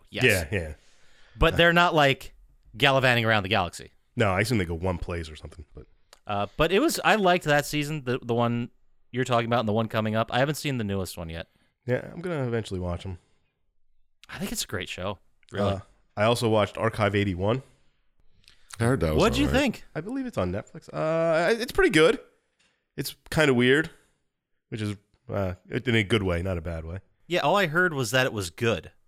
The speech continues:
Speaker 1: What, what is the story? Lead
Speaker 2: It's,
Speaker 1: tell me a
Speaker 2: uh,
Speaker 1: little
Speaker 2: this
Speaker 1: bit.
Speaker 2: guy, and his, he, his job is, like, restoring old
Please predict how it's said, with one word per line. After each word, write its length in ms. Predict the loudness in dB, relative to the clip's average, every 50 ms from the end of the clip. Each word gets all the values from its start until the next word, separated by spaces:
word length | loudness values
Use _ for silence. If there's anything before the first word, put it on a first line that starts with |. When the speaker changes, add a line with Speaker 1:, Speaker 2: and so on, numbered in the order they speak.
| _ -6
Speaker 1:
What, 260 | -4 -2 -2 -2 -2
what 160 | 0 2 2
is 200 | 2 2 0 -2
the 100 | -4 -6
story? 320 | -6 -4 -4 -6 -6 -8 -12 -16 -6
Lead 100 | -2 0
Speaker 2:
It's, 140 | 0 2 2
Speaker 1:
tell 80 | 2 4
me 40 | 4
a 40 | 4
Speaker 2:
uh, 60 | 4
Speaker 1:
little 140 | 2 0 -2
Speaker 2:
this 80 | -6 -4
Speaker 1:
bit. 80 | 0
Speaker 2:
guy, 460 | 2 4 6 6 6 4 4 2 0 -2 -4
and 120 | -4 -4
his, 140 | -2 -2 -2
he, 200 | -2 -2 -2 -2 -4 _ _ _ _ _ _
his 240 | -6 -4 -4 -4 -4
job 340 | -2 2 2 4 4 4 4
is, 160 | 2 0 -2
like, 160 | -2 -4 -4 -4
restoring 580 | -6 -6 -6 -2 0 2 2 2 2 0 0
old 460 | -2 -2 -2 -2 -2 -4 -4 -6 -10